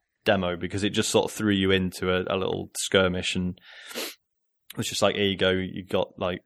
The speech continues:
twenty different unit types, deal with that." Like, the full game might introduce them really slowly,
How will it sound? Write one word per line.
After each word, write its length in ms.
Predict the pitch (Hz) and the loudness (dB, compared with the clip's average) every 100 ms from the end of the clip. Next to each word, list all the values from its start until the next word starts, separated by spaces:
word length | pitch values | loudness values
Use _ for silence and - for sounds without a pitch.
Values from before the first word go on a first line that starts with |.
| _ _ _ _ | _ _ _ _
twenty 220 | - 98 92 | 0 2 2
different 280 | 95 95 | -2 -2
unit 300 | 95 98 92 | 0 0 -2
types, 440 | - 92 - - - | -2 -2 -2 -12 -6
deal 160 | - 92 | -4 -2
with 120 | 92 | 2
that." 180 | 98 - | 2 2
Like, 160 | 101 | 2
the 80 | 107 | 0
full 240 | - 139 123 | 2 2 4
game 220 | 123 110 | 4 4
might 220 | 113 - | 2 2
introduce 520 | 123 110 107 117 107 | -2 -2 0 -2 -2
them 120 | 95 | -4
really 200 | 95 95 92 | -4 -4 -2
slowly, 380 | 107 101 87 | 2 2 2